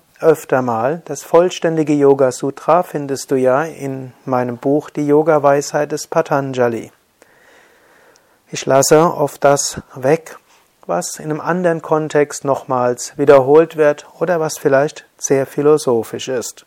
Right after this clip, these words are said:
Jetzt bist du vielleicht gerade neugierig, was im zweiunddreißigsten Vers steht. Ich werde es jetzt trotzdem nicht sagen, dich vielleicht ermutigen, das Buch selbst aufzuschlagen.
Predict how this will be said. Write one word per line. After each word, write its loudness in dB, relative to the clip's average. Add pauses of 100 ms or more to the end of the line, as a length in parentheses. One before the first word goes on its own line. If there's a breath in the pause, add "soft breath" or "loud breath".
Jetzt -20
bist -8
du -2
vielleicht -4
gerade 2
neugierig, 2
was 0
im -8
zweiunddreißigsten 2
Vers -2
steht. -2 (540 soft breath)
Ich -6
werde -2
es -10
jetzt -8
trotzdem -2
nicht -6
sagen, 6 (160)
dich -8
vielleicht 0
ermutigen, 0
das 2
Buch -4
selbst -2
aufzuschlagen. -4